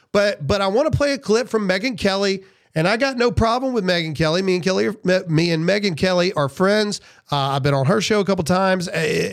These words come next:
you know, she's got her own history of dealing with sexual assault in the workplace and stuff.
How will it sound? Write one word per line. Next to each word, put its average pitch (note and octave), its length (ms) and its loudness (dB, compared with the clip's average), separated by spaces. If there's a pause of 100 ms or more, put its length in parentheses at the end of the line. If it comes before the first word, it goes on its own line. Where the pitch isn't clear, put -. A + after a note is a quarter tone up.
(140)
you - 300 -6
know, C#3 260 2 (840)
she's G3+ 360 0
got G#3 220 0
her F#3 180 2
own G3+ 240 2
history A3+ 580 -2
of D3+ 160 -2
dealing F#3 240 2
with E3 100 0
sexual F#3 440 0
assault F#3 340 0
in E3 80 -6
the D#3 60 -2
workplace F#3+ 480 0
and G3+ 100 -4
stuff. G#3+ 320 0